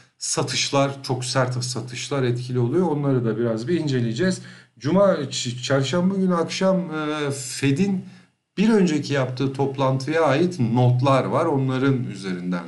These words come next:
geçeceğiz. Çarşamba günü bunlar önemli olacak. Yani faiz arttırımı veya sıkılaşma, tahvil alımlarının azaltılmasıyla ilgili üyelerin arasında ne gibi laflar var,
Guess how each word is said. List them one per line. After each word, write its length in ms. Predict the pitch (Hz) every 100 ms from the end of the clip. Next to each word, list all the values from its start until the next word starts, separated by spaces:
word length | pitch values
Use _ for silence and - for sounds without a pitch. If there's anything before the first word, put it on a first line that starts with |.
| 85
geçeceğiz. 600 | 90 90 98 151 170 - - - _
Çarşamba 560 | 117 110 - 123 123
günü 180 | 113 139 139
bunlar 340 | 120 131 147 - - -
önemli 360 | 113 127 135 139
olacak. 480 | 127 135 127 117
Yani 340 | 113 113 113 - - - _ _
faiz 360 | - 104 135 127
arttırımı 720 | 123 123 117 110 110 120 117
veya 260 | 107 110
sıkılaşma, 1000 | 110 - - 110 104 - 120 117 120 -
tahvil 480 | 117 98 95 120 120 - - 107
alımlarının 680 | 110 117 113 110 110 120
azaltılmasıyla 1040 | 95 101 107 107 - 110 104 98 123 127 120
ilgili 540 | 98 92 92 135 135 - - - _
üyelerin 480 | 104 107 104 113 151
arasında 760 | 123 101 - 92 90 120 139 - 92
ne 200 | 92 127
gibi 240 | 127 110
laflar 420 | 98 90 - 90
var, 300 | 87 117 135